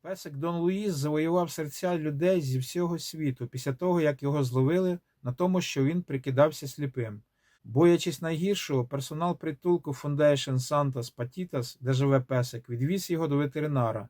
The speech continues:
на обстеження, і там зробили просто приголомшливе відкриття. Дон Луїс аж ніяк не був сліпим, навпаки, його зір був цілком ідеальним. Ветеринар пояснив, що собака просто любить усіх ігнорувати,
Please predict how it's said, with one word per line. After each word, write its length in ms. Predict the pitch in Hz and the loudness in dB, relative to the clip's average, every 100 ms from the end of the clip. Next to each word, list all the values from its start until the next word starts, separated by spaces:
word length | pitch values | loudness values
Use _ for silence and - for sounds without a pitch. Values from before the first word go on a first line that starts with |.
| _ | _
на 120 | 123 | -8
обстеження, 680 | 156 - - 127 110 107 104 - _ _ _ | -8 -8 0 0 0 -6 -12 -16 _ _ _
і 80 | 131 | -2
там 240 | 165 175 | 2 2
зробили 440 | 156 160 170 175 151 | 0 0 2 2 2
просто 520 | - 156 175 - 160 | -2 -2 -2 -4 -10
приголомшливе 800 | - 139 131 147 139 139 135 127 | -4 0 2 0 -2 -2 0 2
відкриття. 680 | 127 - 127 123 113 107 120 _ _ _ | 0 -4 -10 -10 -10 -10 -14 _ _ _
Дон 240 | 123 190 | -6 -2
Луїс 460 | 185 196 214 202 - | 0 0 -2 -6 -6
аж 200 | 143 131 | -6 -4
ніяк 380 | 165 185 196 - | 2 4 4 2
не 80 | 156 | -4
був 240 | 170 165 | -2 -2
сліпим, 560 | - 156 147 139 110 110 _ 120 | -4 -6 -2 0 0 -6 _ -2
навпаки, 480 | 135 135 160 196 | 0 0 -2 2
його 260 | 165 156 160 | 2 2 0
зір 280 | 139 196 208 | 0 -2 -2
був 200 | 151 135 | -2 -2
цілком 420 | 143 131 175 165 | -2 -2 -2 -2
ідеальним. 640 | 139 131 120 113 107 107 - _ _ _ | 2 4 6 4 -2 -10 -14 _ _ _
Ветеринар 540 | 131 165 165 180 196 | 0 2 4 4 2
пояснив, 580 | 190 185 160 131 143 127 | 0 -2 -2 0 0 0
що 160 | - 131 | 0 -4
собака 400 | 135 170 190 139 | 0 0 0 -4
просто 440 | 165 190 - 147 | 0 0 0 -2
любить 340 | 151 165 151 - | -2 -2 -4 -6
усіх 400 | 135 - 180 165 | -10 -6 -6 -4
ігнорувати, 720 | 147 143 139 117 113 110 107 | -2 0 2 2 0 -4 -14